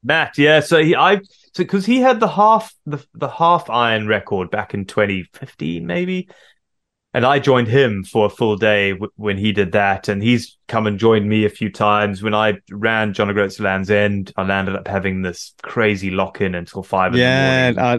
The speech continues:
Speaker 2: I, I,
Speaker 1: Um,
Speaker 2: I, that was on telly, wasn't it? I saw that.
Speaker 1: Yeah, and,
Speaker 2: Yeah.
Speaker 1: uh, and then on my triathlon around Britain, we actually <laughs> went to the same pub uh, but had a different landlord, so we didn't get a lock-in the second time, annoyingly.
Speaker 2: <laughs>
Speaker 1: And, um, yeah, so he's, and he's doing a three hundred mile running race.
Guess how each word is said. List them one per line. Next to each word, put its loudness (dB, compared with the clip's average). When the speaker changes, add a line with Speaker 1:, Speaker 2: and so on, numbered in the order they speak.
Speaker 2:
I, 0
I, 2
Speaker 1:
Um, 0
Speaker 2:
I, 0
that 0
was 2
on 4
telly, 2
wasn't 4
it? 4
I 2
saw 2
that. 2
Speaker 1:
Yeah, 2
and, -2
Speaker 2:
Yeah. 4
Speaker 1:
uh, 2
and -4
then -2
on 0
my 0
triathlon -2
around -2
Britain, -4
we 0
actually -2
<laughs> 4
went -4
to 2
the 0
same 2
pub 0
uh, 2
but 0
had 0
a -6
different -2
landlord, 0
so -12
we -4
didn't -4
get 2
a 2
lock-in -2
the -8
second -8
time, -2
annoyingly. -4
Speaker 2:
<laughs> -16
Speaker 1:
And, -2
um, 2
yeah, 2
so 0
he's, 0
and -4
he's -2
doing 2
a -2
three -2
hundred -2
mile 0
running -4
race. -8